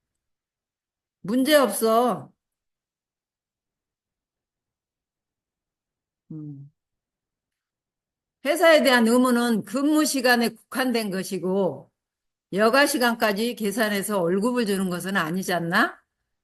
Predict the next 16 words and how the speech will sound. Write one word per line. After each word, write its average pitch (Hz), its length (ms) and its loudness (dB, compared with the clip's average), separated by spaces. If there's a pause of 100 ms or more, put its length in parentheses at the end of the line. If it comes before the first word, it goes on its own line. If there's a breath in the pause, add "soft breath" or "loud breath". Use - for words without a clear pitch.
(720)
집사람이 190 880 0
못하게 190 520 -2
할 269 180 0
텐데. 165 600 -4 (1300)
자네 214 360 2
집사람이 202 720 2
사업을 240 600 2
이해하면 180 840 -4 (1000)
오히려 185 500 4
더 175 160 -4
하자고 285 540 0
할 226 160 0
거네. 156 560 -4 (1300)
이 233 160 0
사업으로 240 580 4
성공한 247 720 0